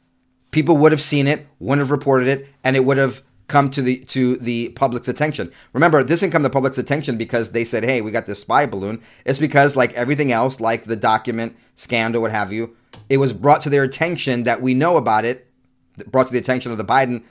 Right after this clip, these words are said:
uh, regime that we knew, uh, know about it, and so therefore they had to address it. Of course, China is condemning, uh, the U S attack on its surveillance balloon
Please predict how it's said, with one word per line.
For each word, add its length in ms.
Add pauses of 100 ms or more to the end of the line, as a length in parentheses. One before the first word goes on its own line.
(260)
uh, 160
regime 400
that 140
we 80
knew, 260 (260)
uh, 160
know 200
about 260
it, 100
and 120
so 180
therefore 380
they 140
had 280
to 180
address 380
it. 140 (1600)
Of 140
course, 240
China 300
is 240
condemning, 720
uh, 140
the 100
U 160
S 240
attack 400
on 80
its 140
surveillance 460
balloon 540